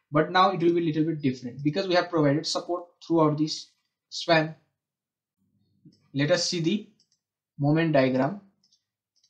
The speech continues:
So as you can see, the moment has now changed, and this is because due to the inclusion of the soil support, and the moment has increased drastically.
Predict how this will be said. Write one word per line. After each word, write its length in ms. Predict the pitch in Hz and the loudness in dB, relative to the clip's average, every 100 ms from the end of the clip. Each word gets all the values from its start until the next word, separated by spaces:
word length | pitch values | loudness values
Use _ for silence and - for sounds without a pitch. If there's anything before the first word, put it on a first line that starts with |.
| _ _ _ _ _ _ _ _ _ _ _ _ _ _ _ _ _ | _ _ _ _ _ _ _ _ _ _ _ _ _ _ _ _ _
So 120 | - 175 | -14 2
as 180 | 180 | 4
you 60 | 196 | 4
can 240 | 208 214 | 2 0
see, 260 | 202 196 254 - _ _ _ _ _ | 0 -2 -4 -10 _ _ _ _ _
the 120 | 143 156 | 0 2
moment 380 | 160 190 226 | 4 4 2
has 220 | 175 160 160 | 4 2 4
now 320 | 143 147 - | 2 2 -2
changed, 440 | - 180 160 120 - _ _ _ _ _ _ - | -2 0 2 -2 -10 _ _ _ _ _ _ -4
and 140 | 143 | 0
this 140 | 160 | 0
is 80 | 196 | -2
because 440 | 185 208 202 226 - - | -4 -2 -2 -2 -6 0
due 180 | 156 180 | 0 2
to 100 | 190 | -2
the 180 | 190 185 | -2 -2
inclusion 400 | 185 196 185 190 | -2 -4 -4 2
of 220 | 147 139 | 2 2
the 180 | 170 - | -4 -6
soil 340 | - - 185 175 | -8 2 4 4
support, 380 | 170 147 139 143 _ _ _ _ _ | 2 -2 -4 -6 _ _ _ _ _
and 180 | 165 185 | 0 2
the 160 | 185 - - _ _ _ | 0 0 -12 _ _ _
moment 440 | 143 151 185 214 214 | -2 0 4 2 2
has 260 | 151 151 | 2 0
increased 520 | 151 160 151 175 180 147 | 0 -4 -4 -4 -4 2
drastically. 760 | 147 143 - 151 139 123 120 | 2 2 -4 -2 0 -2 -6